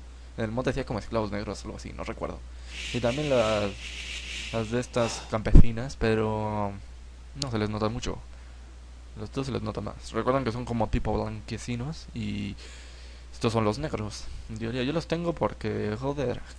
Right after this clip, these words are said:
dije, se ven bien y vamos a dejarlos. Y de todos modos, eh,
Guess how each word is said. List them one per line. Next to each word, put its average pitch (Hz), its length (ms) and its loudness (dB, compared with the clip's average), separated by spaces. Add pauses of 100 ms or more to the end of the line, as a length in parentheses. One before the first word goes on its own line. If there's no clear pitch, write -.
(120)
dije, 107 760 -2
se 135 100 -2
ven 170 220 4
bien 113 460 2
y 110 340 -2
vamos 139 220 0
a 107 40 8
dejarlos. 107 600 2 (480)
Y 120 80 0
de 113 120 6
todos 127 280 12
modos, 135 440 2 (120)
eh, 104 360 -2